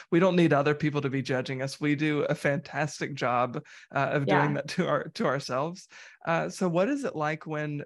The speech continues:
Speaker 1: when, you know, you do drop a ball and there is some inadequacy there,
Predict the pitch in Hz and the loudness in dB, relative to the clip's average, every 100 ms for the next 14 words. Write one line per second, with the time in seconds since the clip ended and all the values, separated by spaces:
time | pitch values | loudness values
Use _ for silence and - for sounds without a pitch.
0 | - 160 170 160 160 - - - 170 151 | -10 -2 0 0 -2 -6 -10 -4 0 0
1 | 151 160 156 185 196 156 139 139 151 123 | 2 0 0 2 2 2 2 2 -2 0
2 | 131 127 131 131 139 147 147 160 160 165 | 2 2 0 -2 -2 -2 0 -2 -4 -4
3 | 143 135 127 139 147 - 135 139 123 123 | -4 -4 -4 -4 -4 -8 -8 -6 -4 -2
4 | 127 | -2